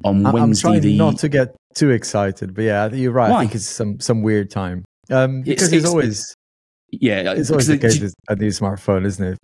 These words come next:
Speaker 2: We get so much hype out there, and then, you know, until,
Speaker 1: Well
Speaker 2: until I get it, I, I, I'd rather kind of, or until I see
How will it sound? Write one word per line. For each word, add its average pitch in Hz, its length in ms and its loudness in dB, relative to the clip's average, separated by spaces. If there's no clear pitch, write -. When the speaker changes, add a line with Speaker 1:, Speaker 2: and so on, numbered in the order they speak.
Speaker 2:
We 107 60 -10
get 110 180 -2
so - 240 0
much 110 200 0
hype 95 400 -2
out 98 200 -4
there, 90 240 -4
and 98 220 -4
then, 98 300 -4
you 110 120 -4
know, 87 140 -6
until, 131 420 2
Speaker 1:
Well 180 120 4
Speaker 2:
until 139 220 0
I 123 100 2
get 107 260 0
it, 92 140 -2
I, 104 120 -2
I, 104 460 -2
I'd 98 100 -2
rather 104 240 2
kind 101 200 -2
of, 95 200 -6
or 120 100 4
until 113 200 0
I 104 80 2
see 104 640 -2